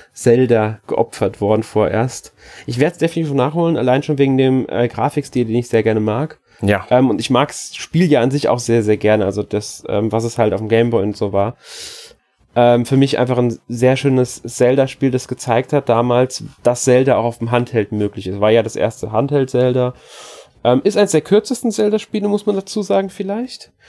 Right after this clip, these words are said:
Speaker 1: Was
Speaker 2: Mhm.
Speaker 1: ich jetzt gar nicht schlimm finde, es ist auch so ein, ähm, ja, so eine Besonderheit, ein Kuriosum in der Reihe, weil es gibt Kettenhund,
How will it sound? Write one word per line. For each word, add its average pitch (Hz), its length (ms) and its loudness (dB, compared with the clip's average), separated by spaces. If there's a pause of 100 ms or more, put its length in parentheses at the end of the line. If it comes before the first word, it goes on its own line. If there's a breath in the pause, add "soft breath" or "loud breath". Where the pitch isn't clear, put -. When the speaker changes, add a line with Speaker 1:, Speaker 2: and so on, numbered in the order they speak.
(140)
Speaker 1:
Was 117 160 2
Speaker 2:
Mhm. 151 60 0
Speaker 1:
ich 180 80 0
jetzt - 160 0
gar 147 120 4
nicht 160 140 0
schlimm 180 220 0
finde, 170 320 0
es 156 80 -4
ist - 60 -4
auch 120 120 0
so 160 140 2
ein, 151 240 4 (100)
ähm, 139 500 2 (420 loud breath)
ja, 139 200 2
so 180 60 0
eine 180 100 4
Besonderheit, 135 800 0
ein 120 40 -16
Kuriosum 143 640 2
in 110 120 -6
der 113 160 -4
Reihe, 107 320 0
weil 131 240 2
es 147 100 -4
gibt - 280 -8
Kettenhund, 127 840 -2